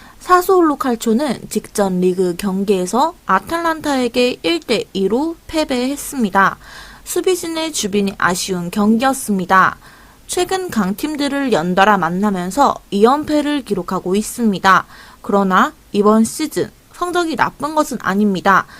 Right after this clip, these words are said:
나름대로 준수한 경기력을 보여주고 있기 때문에 엘라스 베로나를 상대로는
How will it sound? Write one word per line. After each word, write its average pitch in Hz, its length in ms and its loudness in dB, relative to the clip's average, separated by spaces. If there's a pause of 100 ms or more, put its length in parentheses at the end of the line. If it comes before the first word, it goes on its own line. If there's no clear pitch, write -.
(280)
나름대로 277 680 2
준수한 294 600 0
경기력을 214 640 2
보여주고 190 560 0
있기 - 300 -10
때문에 254 600 -2 (540)
엘라스 277 540 2
베로나를 208 580 2
상대로는 240 640 -2